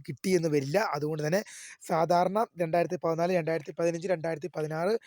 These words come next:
അഡ്മിഷൻ വിദ്യാർത്ഥികളുടെ, ആ, വാലിഡിറ്റി പീരീഡ് already കഴിഞ്ഞതാണ്. ഇത് കാലിക്കറ്റ് യൂണിവേഴ്സിറ്റി call for ചെയ്ത വൺ ടൈം റെഗുലർ സപ്ലിമെൻ്ററി എക്സാമാണ്. അതുകൊണ്ട് തന്നെ ചിലപ്പോൾ ഇനി എപ്പോഴാണ് ര-, ഇനി അവസരം ചിലപ്പോൾ കിട്ടും, പക്ഷേ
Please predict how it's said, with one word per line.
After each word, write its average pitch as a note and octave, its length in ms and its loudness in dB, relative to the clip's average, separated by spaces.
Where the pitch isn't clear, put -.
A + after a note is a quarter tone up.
അഡ്മിഷൻ F#3 420 -2
വിദ്യാർത്ഥികളുടെ, D#3+ 680 2
ആ, E3+ 120 -2
വാലിഡിറ്റി E3 560 2
പീരീഡ് C#3+ 280 -2
already D#3 400 -2
കഴിഞ്ഞതാണ്. D3+ 420 -2
ഇത് D#3 140 -6
കാലിക്കറ്റ് D3+ 440 -2
യൂണിവേഴ്സിറ്റി D3+ 420 -6
call E3 260 6
for G3+ 220 2
ചെയ്ത D3 240 -2
വൺ D3+ 120 -4
ടൈം F3 120 0
റെഗുലർ D3+ 340 -4
സപ്ലിമെൻ്ററി D3+ 540 -6
എക്സാമാണ്. D3+ 480 -4
അതുകൊണ്ട് G#3 300 4
തന്നെ D#3 160 2
ചിലപ്പോൾ D#3+ 380 -2
ഇനി E3+ 200 -2
എപ്പോഴാണ് G3+ 500 2
ര-, F#3 180 0
ഇനി F3 180 -2
അവസരം F3+ 300 -2
ചിലപ്പോൾ G3 320 -2
കിട്ടും, E3 280 -6
പക്ഷേ D#3+ 240 -2